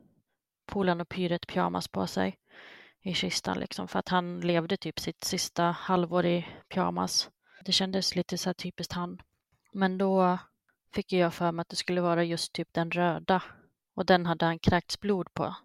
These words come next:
Så det var ju typ lite så här, och personalen var jättegulliga och började tvätta den och skulle torka den. Och så även fast jag hade liksom bestämt,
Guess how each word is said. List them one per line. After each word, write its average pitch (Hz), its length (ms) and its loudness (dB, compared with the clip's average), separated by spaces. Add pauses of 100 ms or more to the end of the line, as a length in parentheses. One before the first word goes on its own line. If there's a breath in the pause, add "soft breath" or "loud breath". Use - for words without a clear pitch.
Så - 140 -6
det 208 100 8
var 185 180 10
ju 160 100 0
typ - 220 -6
lite - 160 -4
så - 100 -2
här, 160 80 4
och 165 100 0
personalen 175 680 4 (420 loud breath)
var 190 100 0
jättegulliga 175 840 0
och 170 80 0
började 175 320 2
tvätta - 480 -2
den 180 160 4
och 170 80 -8
skulle - 160 -6
torka 185 540 -2
den. 175 240 0
Och 175 180 2 (1300 loud breath)
så - 120 4
även 180 300 8
fast - 200 -2
jag 170 80 2
hade 175 360 2
liksom 165 300 2
bestämt, - 720 -6